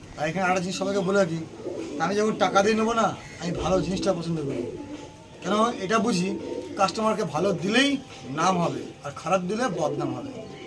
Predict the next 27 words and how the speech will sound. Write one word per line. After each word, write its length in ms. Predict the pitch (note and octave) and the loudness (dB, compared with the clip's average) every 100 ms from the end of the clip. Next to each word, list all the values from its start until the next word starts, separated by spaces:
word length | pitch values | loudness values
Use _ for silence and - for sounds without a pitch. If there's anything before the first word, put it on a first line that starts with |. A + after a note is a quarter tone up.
| - - | -12 -4
তা 60 | D#3 | 0
আজকে 220 | E3 G3 | 2 2
চারিদিকে 520 | G3+ G#3 A3+ A#3+ A#3+ | 6 6 6 4 4
নাম 260 | A3 G#3 A3+ | 6 4 4
হচ্ছে, 280 | A#3+ - B3+ C4 - - - - - - | 0 0 2 2 0 -4 -6 -10 -8 4
চারিদিকে 440 | G3 G#3 A3 A3+ | 6 6 4 2
অনেকজন 460 | A3+ G3 A3+ A#3 A3 | 2 2 2 2 4
বলছে, 200 | A3+ A3 | 6 6
"আমাদের 260 | G#3 G#3+ | 4 2
তোমার 180 | G#3+ A3 | 0 0
পায়রা 180 | G#3+ G#3 | 2 2
খুব 180 | F#3 D#3+ | 2 4
ভালো, 260 | G#3 A#3 A#3+ - D#3+ | 6 6 2 -2 0
ভালো 200 | F3+ G#3 | 4 6
ওড়াচ্ছি।" 500 | G#3 A3+ - A#3+ B3 - - - - - - | 8 6 4 -2 -2 -8 -16 -16 -12 -8 -6
তো 60 | - | 2
তাদের 300 | F#3+ A3 G#3 | 4 4 4
জন্য 180 | A#3 | 2
জানি 160 | G#3+ A3 | 2 4
রাখি 220 | A3 G3+ | 4 4
আমি, 200 | G3 G3 - - - - - - - - | 2 0 -4 -8 -12 -12 -14 -14 -8 0
ভালো 200 | G3 G#3 | 2 4
ওড়াচ্ছি, 340 | G#3+ G#3+ A3 | 2 2 0
ভালো 240 | F3 G3 | 4 6
ওড়াচ্ছে, 380 | G3 G#3 G#3 A3+ A3+ | 8 6 6 0 2
নাম 260 | F3+ G#3 | 2 2
হচ্ছে। 300 | G#3+ - G#3+ | 2 0 0